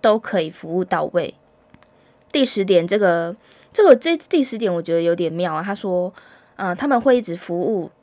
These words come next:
服务这个离职者到他成功的离职为止。第十一点，如果呢，你有需要的话，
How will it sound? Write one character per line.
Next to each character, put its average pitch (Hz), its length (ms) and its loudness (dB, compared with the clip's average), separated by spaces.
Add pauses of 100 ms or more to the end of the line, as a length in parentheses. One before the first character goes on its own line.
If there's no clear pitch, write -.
服 220 340 2
务 226 80 2
这 220 120 -2
个 175 200 2
离 185 160 -2
职 196 160 -6
者 165 180 0
到 185 260 0 (360)
他 202 260 -6
成 175 300 -6
功 226 260 -2
的 180 180 2
离 147 180 -6
职 165 220 -8
为 160 240 -4
止。 - 340 -10 (100)
第 392 160 2
十 269 160 -6
一 262 80 -2
点， 220 320 -2 (680)
如 254 160 -2
果 240 280 -2
呢， 190 280 -4
你 180 240 -8
有 185 160 -2
需 277 260 -8
要 269 200 -2
的 185 120 -6
话， 214 340 -6